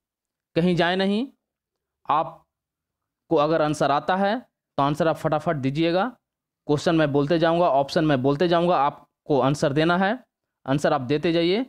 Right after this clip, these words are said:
अगर आप चैनल पे नए हैं, तो चैनल को सब्सक्राइब करें और बेल आइकन को प्रेस करें, जिससे कि सारा नोटिफिकेशन आपको मिल सके और आप उसका लाभ ले सकें।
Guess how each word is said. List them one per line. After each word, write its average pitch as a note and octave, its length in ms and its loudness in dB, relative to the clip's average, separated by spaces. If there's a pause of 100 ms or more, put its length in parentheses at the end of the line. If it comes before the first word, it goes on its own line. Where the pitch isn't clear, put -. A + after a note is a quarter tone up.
(280)
अगर G#3+ 200 0
आप A3 80 -2
चैनल F3+ 320 0
पे E3 140 0
नए D#3 200 2
हैं, G#3+ 160 2
तो G#3+ 80 -2
चैनल E3 240 0
को D3 120 -2
सब्सक्राइब E3+ 440 -2
करें G#3 180 0
और D3+ 180 0
बेल D#3+ 260 0
आइकन D3 200 -2
को B2 60 -6
प्रेस F3 280 -2
करें, F3 220 0
जिससे F3+ 260 -2
कि F#3 100 -2
सारा G#3+ 300 0
नोटिफिकेशन F#3 460 0
आपको C#3+ 220 0
मिल D3+ 180 0
सके F3 220 -2
और D#3 140 2
आप D3+ 140 -2
उसका D#3+ 180 -2
लाभ C#3 240 0
ले A#2+ 160 0
सकें। G#2 360 -8